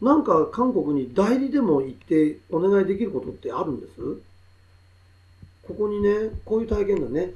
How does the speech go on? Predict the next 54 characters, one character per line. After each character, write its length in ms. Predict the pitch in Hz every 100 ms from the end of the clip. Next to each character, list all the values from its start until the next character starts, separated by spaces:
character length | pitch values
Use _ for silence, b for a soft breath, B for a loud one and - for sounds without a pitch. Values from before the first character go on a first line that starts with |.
| -
「今 260 | 240 285 214
韓 220 | 226 247
国 280 | 196 170 151
へ 20 |
行 120 | 147
く 120 | 170 160
方 120 | 147
は 180 | 156 127
ウ 120 | 220
イ 60 |
ル 100 | 247
ス 80 | -
感 200 | 226 220
染 140 | 180 147
に 120 | 135
要、 220 | 190 - -
え 40 | 151
ー、 180 | 139 131
注 200 | - 120
意、 40 |
ご 120 | 123
注 140 | 185 220
意 40 |
く 60 | 139
だ 100 | -
さ 140 | 127
い。 40 | - - b
大 160 | - 202
勢 120 | 214
集 180 | 202 202
ま 160 | 202
っ 60 | 202
て 120 | 151
空 220 | - 233
気 100 | -
の 140 | 165 143
悪 180 | 156 180
い 60 |
密 180 | 143 147
集 200 | 170 185
し 80 | 180
た 100 | 175
中 220 | 180 143
で 300 | 160 160 - -
大 220 | 175 202
声 160 | 208
を 60 | 180
上 100 | 143
げ 80 | 165
て 80 | 170
歌 200 | 147 208
っ 80 |
た 100 | -
り、 200 | 143 -